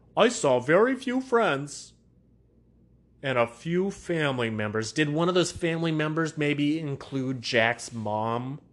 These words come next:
You son of a bitch! You stupid bitch!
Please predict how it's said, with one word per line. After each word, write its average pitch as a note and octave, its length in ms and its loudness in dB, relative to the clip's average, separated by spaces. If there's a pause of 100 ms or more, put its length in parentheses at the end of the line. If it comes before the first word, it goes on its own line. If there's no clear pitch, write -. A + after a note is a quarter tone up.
(560)
You C#3+ 120 -8
son E3 360 -4
of D3+ 120 -10
a E3 60 -8
bitch! - 840 0 (1000)
You F3 120 -2
stupid A#3+ 760 -4
bitch! - 880 0